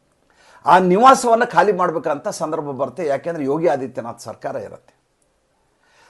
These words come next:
ಖಾಲಿ ಮಾಡುವ ಸಂದರ್ಭದಲ್ಲಿ ಈ ಅಖಿಲೇಶ್ ಯಾದವ್ ಇದೇ ರೀತಿಯಾಗಿ ಎಲ್ಲ ಸಾಮಾನುಗಳನ್ನು ತೆಗೆದುಕೊಂಡು ಹೋಗೋದಲ್ಲದೆ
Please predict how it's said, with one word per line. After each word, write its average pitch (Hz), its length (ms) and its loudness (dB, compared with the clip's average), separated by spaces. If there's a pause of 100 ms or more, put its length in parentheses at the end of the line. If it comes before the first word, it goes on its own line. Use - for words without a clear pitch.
(120)
ಖಾಲಿ 220 300 8
ಮಾಡುವ 254 340 6
ಸಂದರ್ಭದಲ್ಲಿ 196 920 0
ಈ 170 40 2
ಅಖಿಲೇಶ್ 190 480 -2
ಯಾದವ್ 135 460 0
ಇದೇ 185 360 8
ರೀತಿಯಾಗಿ 208 420 0
ಎಲ್ಲ 165 240 0
ಸಾಮಾನುಗಳನ್ನು 160 600 -4
ತೆಗೆದುಕೊಂಡು 127 420 -10
ಹೋಗೋದಲ್ಲದೆ 113 680 -10